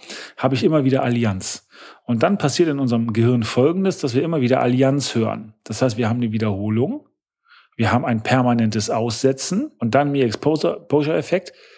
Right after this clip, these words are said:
finden wir das Ganze besser, finden das sympathischer, öffnen uns dafür, lassen uns im Grunde genommen, äh, mehr darauf ein,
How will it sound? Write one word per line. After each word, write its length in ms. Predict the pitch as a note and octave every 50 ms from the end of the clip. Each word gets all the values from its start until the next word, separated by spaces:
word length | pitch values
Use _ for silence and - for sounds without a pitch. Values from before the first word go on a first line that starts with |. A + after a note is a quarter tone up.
| - _ _
finden 340 | - - - G3 A#3 F3+
wir 80 | D#3 B2+
das 160 | - B2+ A#2
Ganze 240 | - B2 B2 A#2+ B2+
besser, 500 | A2 C3+ C3+ B2 - - G#2 - - - _ - - - - _
finden 260 | - - D#3 E3 D3+
das 180 | C#3 B2 -
sympathischer, 840 | - B2 A2+ A2 - A#2 B2 D3+ - F#3+ F3 - G3 F#3 E3 - - _ _ _ _ -
öffnen 500 | G3 A#3 A3 - - - F3+ C#3 C3 B2+
uns 180 | B2+ A#2 G#2+
dafür, 320 | - C3+ A#2 - - D#3+ D3
lassen 360 | B2+ C3+ D3+ D3+ - - E3+
uns 200 | D#3+ D3+ C#3 -
im 160 | - D3+ C3
Grunde 320 | A#2 A#2+ A2+ D3+ F3 E3+
genommen, 380 | D3 C3+ C3+ C3+ C3+ C#3 C#3+ C3 - - - - - - -
äh, 160 | C3 C3 -
mehr 380 | - C3 C3+ C#3+ D3 D3 D3 D3
darauf 480 | D3 C3+ A#2+ A2+ A#2 A2 A2+ - -
ein, 420 | B2 A2+ B2 C3+ D#3+ G3+ B3+ B3